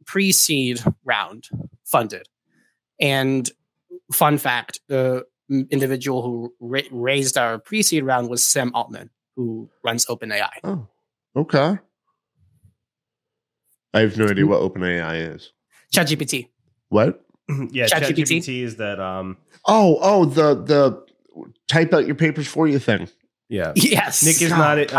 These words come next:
Speaker 1: Um,
Speaker 3: as into tech as
Speaker 2: I
Speaker 1: It's okay.
Speaker 2: I'm
Speaker 3: I'm more
Speaker 2: such
Speaker 3: of a
Speaker 2: an
Speaker 3: tech guy.
Speaker 2: old man. I'm
Speaker 3: Yeah.
Speaker 2: such
Speaker 1: It's
Speaker 2: an, I'm
Speaker 1: okay.
Speaker 2: only f-, I'm only in my early forties, but yet I feel like I'm an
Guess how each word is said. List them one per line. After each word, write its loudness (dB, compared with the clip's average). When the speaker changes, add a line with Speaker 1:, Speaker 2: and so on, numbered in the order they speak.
Speaker 1:
Um, -2
Speaker 3:
as -6
into -4
tech -8
as -10
Speaker 2:
I 2
Speaker 1:
It's 2
okay. 0
Speaker 2:
I'm 4
Speaker 3:
I'm 4
more 4
Speaker 2:
such 2
Speaker 3:
of 2
a 6
Speaker 2:
an 4
Speaker 3:
tech -8
guy. 4
Speaker 2:
old 2
man. 0
I'm -2
Speaker 3:
Yeah. 0
Speaker 2:
such 2
Speaker 1:
It's 4
Speaker 2:
an, 4
I'm 4
Speaker 1:
okay. 4
Speaker 2:
only 2
f-, -8
I'm 2
only 4
in 6
my 4
early 2
forties, 2
but -2
yet 4
I 2
feel 2
like 0
I'm -2
an -4